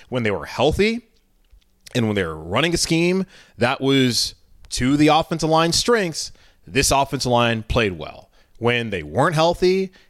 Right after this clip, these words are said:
and in a scheme that was not playing to their strengths, they are one of the worst offensive lines in the N F L. All five of them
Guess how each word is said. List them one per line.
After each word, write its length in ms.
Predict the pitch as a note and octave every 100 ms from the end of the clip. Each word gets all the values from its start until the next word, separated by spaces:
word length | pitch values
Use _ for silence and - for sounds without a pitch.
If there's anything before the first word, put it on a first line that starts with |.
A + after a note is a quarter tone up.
| _ -
and 300 | A#2+ A2 -
in 100 | B2+
a 60 | C#3
scheme 400 | - D3 D3 C#3
that 120 | A2
was 200 | A2+ A2
not 200 | D3+ -
playing 260 | C3 A#2 G#2+
to 60 |
their 140 | G#2 G2
strengths, 480 | - G2 F2+ - - _ _ -
they 180 | B2
are 80 | B2+
one 140 | A#2 A2+
of 40 |
the 40 |
worst 240 | G2+ G#2 -
offensive 380 | G2+ G#2 G2 F#2+
lines 420 | F#2+ F2 E2+ - - _ _
in 160 | D#3 C#3
the 140 | A#2
N 80 | G2
F 180 | F2 -
L. 380 | G3 F#2+ C2+ - _ _ _ _ _ _ _ _ _ _
All 220 | D#3 A#3
five 280 | A#3 G#3 G#3+
of 100 | E3
them 320 | A#2 A2 A2